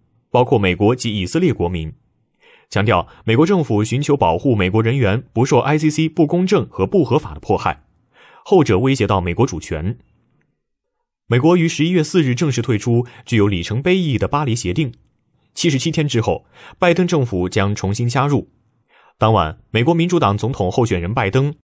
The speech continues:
在社交媒体上说道：“针对美国四日正式退出气候变化《巴黎协定》，联合国气候变化框架公约秘书处当天公布了由该机构与智利、法国、意大利、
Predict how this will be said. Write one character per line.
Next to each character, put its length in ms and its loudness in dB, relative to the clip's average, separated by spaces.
在 220 2
社 120 0
交 140 0
媒 100 0
体 140 -4
上 100 -8
说 160 -4
道 280 -4
：“针 160 0
对 160 4
美 140 2
国 140 2
四 160 2
日 120 2
正 160 0
式 120 -2
退 180 0
出 240 0
气 160 0
候 100 2
变 220 -2
化 160 -2
《巴 160 -2
黎 100 -2
协 160 -4
定》， 200 -2
联 120 4
合 140 2
国 120 4
气 140 0
候 140 2
变 180 0
化 140 2
框 200 -2
架 160 0
公 200 -2
约 160 2
秘 120 -2
书 140 0
处 260 -2
当 160 2
天 180 0
公 160 0
布 80 0
了 320 0
由 200 4
该 180 0
机 140 -2
构 260 2
与 160 -2
智 220 0
利、 300 -2
法 220 -4
国、 460 0
意 140 0
大 160 0
利、 240 -2